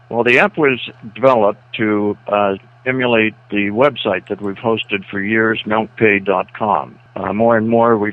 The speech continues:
find people, especially on the farm, using tools on iPhones and iPads and other devices, so we thought it would be beneficial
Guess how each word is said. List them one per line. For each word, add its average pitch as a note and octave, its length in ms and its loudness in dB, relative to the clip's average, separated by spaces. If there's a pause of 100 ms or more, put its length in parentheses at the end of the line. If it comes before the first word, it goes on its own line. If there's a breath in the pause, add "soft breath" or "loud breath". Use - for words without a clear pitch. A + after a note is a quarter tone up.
find G#2+ 320 -2
people, G#2 440 -4
especially G#2 760 -2
on G#2+ 220 0
the G#2 80 -4
farm, A2 500 0 (380 loud breath)
using G#2+ 540 -2
tools G#2+ 500 2
on F#2 400 0 (260)
iPhones G#2 720 0
and F#2 80 -4
iPads G2+ 720 0
and F#2+ 100 -6
other G#2+ 200 0
devices, F#2+ 640 -2
so A#2 100 -4
we A2+ 100 -2
thought C#3+ 200 0
it B2+ 80 -2
would A#2 200 -6
be A2 120 -2
beneficial A2 720 -4